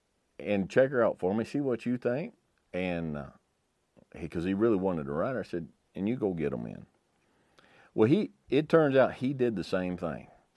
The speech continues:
Went out there, got 'em started, and then when they took off, I saw him stop.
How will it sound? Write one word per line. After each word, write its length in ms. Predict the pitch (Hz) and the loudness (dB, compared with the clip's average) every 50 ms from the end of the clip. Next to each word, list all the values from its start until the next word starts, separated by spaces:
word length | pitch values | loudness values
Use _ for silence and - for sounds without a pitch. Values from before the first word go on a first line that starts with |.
| _ _ _ - _ _ _ _ _ _ _ | _ _ _ -20 _ _ _ _ _ _ _
Went 220 | - 104 113 120 120 | 0 4 6 8 8
out 300 | 120 127 131 127 104 110 | 8 8 6 6 6 8
there, 280 | 117 127 131 135 123 | 8 8 8 8 6
got 280 | 98 98 117 120 123 120 | 4 6 6 6 6 6
'em 100 | 110 98 | 2 0
started, 460 | - - - 117 123 131 127 131 120 | 0 6 8 10 10 10 8 6 4
and 80 | 104 101 | 4 2
then 80 | 98 | 2
when 140 | 98 101 104 | 2 2 2
they 140 | 113 120 120 | 2 2 0
took 280 | 113 - 139 123 - | 2 2 0 2 2
off, 420 | 123 131 117 98 95 98 107 - - _ - | 2 2 2 2 2 -2 -4 -8 -10 _ 2
I 120 | 101 110 | 2 2
saw 260 | 110 - - 120 110 | 2 4 2 2 4
him 240 | 98 101 107 98 85 | 4 4 2 0 -2
stop. 560 | - - - 101 95 71 - - - - - | -4 -6 -4 -4 -2 -4 -4 -8 -12 -16 -20